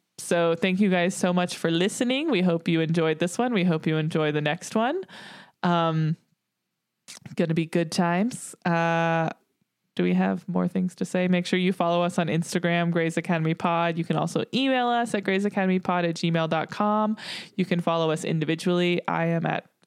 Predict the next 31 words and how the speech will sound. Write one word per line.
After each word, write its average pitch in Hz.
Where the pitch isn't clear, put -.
Chaotically -
Kelsey, 254
and 170
Carmen 165
is 160
carmen 170
dot 160
gabriel 160
dot 87
official. 262
And, 175
um, 165
feel 170
free 175
to -
reach 170
out 165
to 170
us. 170
We 165
love 160
chit-chatting 180
with 170
you 170
guys. 165
We 175
love 165
hearing 185
from 180
you. 175
Uh, 180